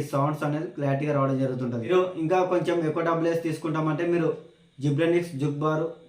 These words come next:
డబల్ నైన్ డబల్ జీరోకి అయితే వెళ్ళిపోవచ్చు. ఇంకా ప్రీమియం సౌండ్ బార్ ఇదైతే అవుతుంది మనకి. ఇందులో మనకి ఏమేమి ఇస్తున్నారంటే Dolby Audio,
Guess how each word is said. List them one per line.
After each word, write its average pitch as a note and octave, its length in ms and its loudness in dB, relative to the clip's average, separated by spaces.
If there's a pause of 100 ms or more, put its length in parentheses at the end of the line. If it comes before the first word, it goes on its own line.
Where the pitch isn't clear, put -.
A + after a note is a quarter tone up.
(260)
డబల్ D3+ 220 2
నైన్ D#3+ 160 0
డబల్ D3 220 2
జీరోకి D3 260 0
అయితే C#3+ 120 -2
వెళ్ళిపోవచ్చు. D3 400 -2 (380)
ఇంకా D3+ 160 2 (120)
ప్రీమియం D#3+ 420 2
సౌండ్ D#3 220 0
బార్ D3 160 2
ఇదైతే C#3+ 260 0 (160)
అవుతుంది C#3 400 2
మనకి. C#3 240 0 (380)
ఇందులో E3+ 180 6 (100)
మనకి F#3 280 4
ఏమేమి F3+ 260 2
ఇస్తున్నారంటే E3+ 460 -2 (480)
Dolby E3+ 540 6
Audio, F3 240 6